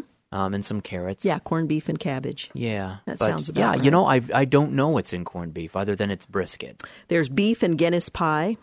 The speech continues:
Speaker 2: Irish cream chocolate mousse cake. I'll take that. Irish potato champ, that's also known as poundies, callie and pandy. Irish stew, that sounds good. Irish potato soup, never had that, but sounds like it could be pretty good. But we're going to have, um,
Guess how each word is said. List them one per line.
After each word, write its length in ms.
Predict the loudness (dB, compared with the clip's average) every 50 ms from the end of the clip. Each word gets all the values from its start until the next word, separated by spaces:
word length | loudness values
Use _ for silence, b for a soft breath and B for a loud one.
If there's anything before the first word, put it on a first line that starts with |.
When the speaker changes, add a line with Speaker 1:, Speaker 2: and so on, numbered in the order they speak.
| -4 0
Speaker 2:
Irish 360 | 2 2 4 4 2 0 0
cream 280 | -2 0 2 2 2 2
chocolate 440 | 2 2 0 0 2 2 0 0 2
mousse 260 | 2 2 0 0 2
cake. 320 | 2 4 4 4 2 -2 _ _ _ _ _ _ -2
I'll 200 | 0 0 0 0
take 260 | 0 -2 -2 -2 -2
that. 320 | -2 -2 -2 -2 -4 -6 B B B B B B B B B B 4
Irish 340 | 4 6 6 6 4 4 0
potato 460 | -2 0 2 2 4 4 4 4 2
champ, 540 | 0 -2 0 2 4 4 4 4 4 2 2
that's 200 | 0 0 2 2
also 220 | 0 2 2 0
known 160 | 0 2 0 0
as 120 | -2 -4
poundies, 600 | -4 0 2 4 4 4 4 4 2 2 0 -4
callie 460 | -2 0 2 4 4 4 4 4 2
and 120 | 0 0 -2
pandy. 480 | -2 0 0 2 2 2 2 0 2 2
Irish 400 | 2 4 4 4 4 2 2 0
stew, 380 | -2 -6 -2 0 2 4 4 4
that 180 | 2 2 0 -2
sounds 320 | -2 0 0 0 -2 -2
good. 260 | 0 0 0 0 -2 B B B B B B B B B B
Irish 320 | 0 2 2 2 0 0
potato 440 | -2 -4 -2 0 0 2 2 2 0
soup, 400 | -2 -2 0 0 0 0 0 0
never 220 | -2 0 0 0
had 260 | 0 0 0 0 0 0
that, 220 | -2 -2 -2 -2
but 200 | -4 -6 -6 -8
sounds 280 | -8 -6 -6 -6 -4 -6
like 180 | -6 -6 -6 -6
it 100 | -6 -6
could 120 | -6 -6
be 100 | -6 -6
pretty 220 | -4 -6 -6 -6
good. 300 | -4 -4 -4 -4 -4 -6 -10 _ _ B B B B B B B B
But 80 | -2
we're 80 | 0 0
going 140 | 2 2 2
to 60 | 2
have, 340 | 2 2 0 0 0 -2 -2
um, 280 | -2 0 0 -2 -4